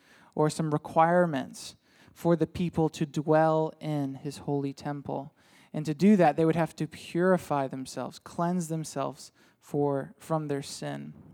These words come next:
So in order to be in God's presence, we see this in a lot of the imagery, um, s-, our sin had to be dealt with.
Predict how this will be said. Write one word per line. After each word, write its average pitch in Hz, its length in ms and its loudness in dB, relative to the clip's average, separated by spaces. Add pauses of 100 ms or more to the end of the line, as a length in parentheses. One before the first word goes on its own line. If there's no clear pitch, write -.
(1080)
So 196 200 10
in 180 80 8
order 254 320 12
to 240 140 2
be 214 380 6
in 190 160 2
God's 160 320 4
presence, 190 840 2 (420)
we 156 120 -4
see 180 200 -6
this 180 220 -2
in 165 60 -6
a 156 60 -2
lot 156 200 4
of 151 80 -4
the 147 80 -4
imagery, 190 480 -2 (500)
um, 156 200 0
s-, - 340 -4
our 202 180 6
sin 240 360 4
had 214 180 4
to 190 80 2
be 175 100 2
dealt 156 300 2
with. - 320 -12